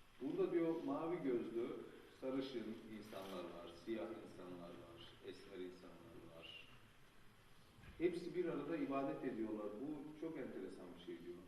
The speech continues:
Çok şaşıyor bunu. Şaşırıyor yani gerçekten. Belki duymuştur,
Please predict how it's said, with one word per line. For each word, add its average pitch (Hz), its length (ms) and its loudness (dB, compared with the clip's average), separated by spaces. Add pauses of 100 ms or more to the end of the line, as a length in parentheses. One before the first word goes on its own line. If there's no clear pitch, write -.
(160)
Çok - 200 -2
şaşıyor 92 480 -4
bunu. 90 260 -8
Şaşırıyor 139 420 0
yani - 300 -4
gerçekten. - 500 -10 (520)
Belki 277 400 4
duymuştur, 95 420 -4